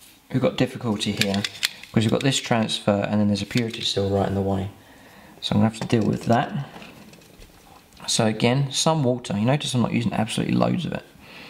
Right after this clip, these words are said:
Um, just enough to keep it wet. You have to move quite quick. I don't want this to dry. So the P V A and the water just going on. Gonna add a bit more.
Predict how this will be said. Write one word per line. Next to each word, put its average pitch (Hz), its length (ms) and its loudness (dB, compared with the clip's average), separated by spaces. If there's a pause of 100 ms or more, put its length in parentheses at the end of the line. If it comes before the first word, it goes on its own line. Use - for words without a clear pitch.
(640)
Um, 95 580 0
just - 240 2
enough 131 140 0
to - 60 -14
keep 104 160 0
it - 80 -4
wet. 107 320 2
You - 60 -4
have 143 120 2
to - 100 2
move 123 120 2
quite - 300 2
quick. - 320 -2
I 127 40 -2
don't 127 140 2
want - 120 -2
this 127 120 -2
to - 120 -6
dry. 117 480 4 (960)
So 113 460 2
the 117 120 -6
P 143 200 4
V 131 100 2
A 127 60 4
and 117 160 2
the 110 60 2
water 123 420 2 (880)
just - 220 -2
going 107 280 4
on. 143 260 2 (180)
Gonna 131 160 4
add 123 60 2
a - 20 -4
bit 123 220 0
more. 131 360 4